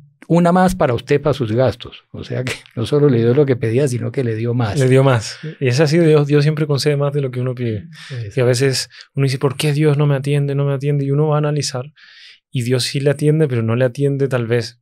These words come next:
Speaker 2: o no le atiende ese pedido que está pidi-, pidiendo porque no le va a hacer bien a usted. Y uno, por men-, mente humana y limitada, no sabe, no, no, no ve, no, no tiene esa... Entonces Dios no le da eso, ni la Virgen, pues.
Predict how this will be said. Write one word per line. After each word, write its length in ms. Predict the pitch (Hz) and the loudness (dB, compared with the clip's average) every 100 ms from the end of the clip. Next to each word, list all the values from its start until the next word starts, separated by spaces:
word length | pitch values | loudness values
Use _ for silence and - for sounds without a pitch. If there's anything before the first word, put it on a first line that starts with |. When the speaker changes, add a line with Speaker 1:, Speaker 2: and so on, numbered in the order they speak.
| _ | _
Speaker 2:
o 140 | 127 | -2
no 100 | 120 | 2
le 80 | 151 | 2
atiende 220 | 156 156 | 2 0
ese 140 | 147 151 | 0 2
pedido 380 | 139 139 143 143 | 2 2 2 0
que 60 | |
está 180 | 143 139 | -2 -6
pidi-, 420 | 135 139 - 139 | -6 -8 -10 -14
pidiendo 300 | 135 127 123 | -6 -4 -4
porque 180 | 127 110 | -4 -6
no 140 | 107 120 | -6 -2
le 100 | 131 | -2
va 120 | 127 | -2
a 20 | |
hacer 240 | 117 139 | -4 -6
bien 360 | 127 127 127 123 | -6 -8 -8 -8
a 40 | 117 | -12
usted. 360 | - - 123 - _ | -12 -12 -12 -14 _
Y 140 | 131 | -4
uno, 240 | 113 120 117 - - - _ | -2 -2 -6 -12 -20 -20 _
por 160 | - 107 | -8 -4
men-, 220 | 104 101 | -4 -4
mente 360 | 131 117 110 123 | -4 -2 -2 -2
humana 500 | 120 117 117 117 113 - - - _ _ | -2 0 -2 -4 -8 -14 -20 -20 _ _
y 220 | 127 113 | -4 0
limitada, 600 | 127 139 131 135 127 127 | 2 2 2 2 4 4
no 200 | 123 120 | 2 0
sabe, 420 | - 127 127 127 | 0 0 2 0
no, 180 | 127 120 | -6 -8
no, 200 | 123 120 | -8 -8
no 220 | 120 120 | -4 0
ve, 300 | 120 143 131 | 2 4 4
no, 160 | 117 120 | 2 -2
no 180 | 127 120 | -2 -4
tiene 200 | 123 127 | -2 -2
esa... 400 | 131 135 123 120 123 - - - | -2 -4 -6 -8 -14 -20 -20 -20
Entonces 300 | _ - 117 | _ -4 -2
Dios 340 | 113 113 117 123 | 0 2 0 0
no 120 | 120 | 0
le 100 | 107 | 0
da 240 | 101 104 | -2 0
eso, 220 | 123 135 104 | 0 0 -4
ni 100 | 98 | -6
la 140 | 92 | -4
Virgen, 420 | 101 117 113 107 | -2 -2 -4 -10
pues. 260 | 98 117 | -6 -8